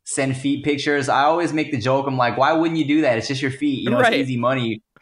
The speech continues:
Speaker 1: But then when it happened to me, I was grossed out. <laughs> I was like, "I'm, I am creeped out by this guy."
Speaker 2: <laughs>
Speaker 1: 'Cause the thing about it is, he didn't only want feet pictures. He was like, "You know,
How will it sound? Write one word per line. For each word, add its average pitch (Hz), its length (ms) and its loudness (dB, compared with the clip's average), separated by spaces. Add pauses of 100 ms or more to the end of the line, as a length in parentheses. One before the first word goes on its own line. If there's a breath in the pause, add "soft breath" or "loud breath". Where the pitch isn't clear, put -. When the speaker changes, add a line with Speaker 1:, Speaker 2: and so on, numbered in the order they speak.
(140 loud breath)
Speaker 1:
But - 140 0
then 170 200 2
when 170 100 2
it 156 140 0
happened 220 420 2
to 190 120 0
me, 151 480 0 (220 loud breath)
I 175 180 4
was 226 140 0
grossed 190 440 2
out. 143 380 4
<laughs> 156 40 -2
I - 640 -2
was - 260 -2 (200)
like, 190 200 -2 (400 loud breath)
"I'm, 196 480 2
I 208 260 4
am 196 200 2
creeped 214 300 -4
out 180 160 2
by 156 140 2
this 143 140 -2
guy." 131 320 0 (100)
Speaker 2:
<laughs> - 80 -12
Speaker 1:
'Cause 202 120 -4
the 208 60 -4
thing 285 180 -4
about 240 240 2
it 214 60 0
is, 190 160 0
he 208 140 -6
didn't 220 360 -6
only 196 320 -2
want 160 320 -2
feet 185 220 -10
pictures. 131 360 -4
He 180 80 -4
was 170 160 -4
like, 139 280 0
"You 190 60 -6
know, 185 280 -2